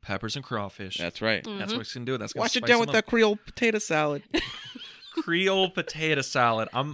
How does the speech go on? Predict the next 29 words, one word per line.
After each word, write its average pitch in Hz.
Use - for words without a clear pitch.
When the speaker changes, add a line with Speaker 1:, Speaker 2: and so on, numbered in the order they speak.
Speaker 1:
I'm 143
gonna 165
need 175
to 139
ask 127
my 135
grandma 123
to 113
make 117
some 107
Creole 120
potato 110
salad. 95
Speaker 3:
She's 233
just 247
gonna 220
throw 202
you 196
some 196
potato 185
salad. 185
She's -
like, 214
"Here, 247
it's -
Creole. 240
I 214
made 240
it." 202